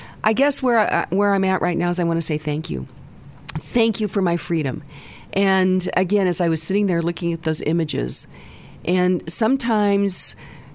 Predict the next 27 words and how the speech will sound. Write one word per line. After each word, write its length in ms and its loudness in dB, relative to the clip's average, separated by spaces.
you 120 2
know, 120 2
all 280 4
the 80 0
work 240 0
that 120 0
we 180 0
do 200 0
to 80 0
make 220 -2
this 180 0
happen, 480 0
I, 160 -2
I'm, 180 -2
sometimes 400 0
I'll 80 0
start 220 -2
to 60 0
whine 280 0
to 40 -2
myself 380 -2
a 20 -8
little 200 -4
bit, 120 -2
and 100 -4
it's 120 -2
like, 140 -2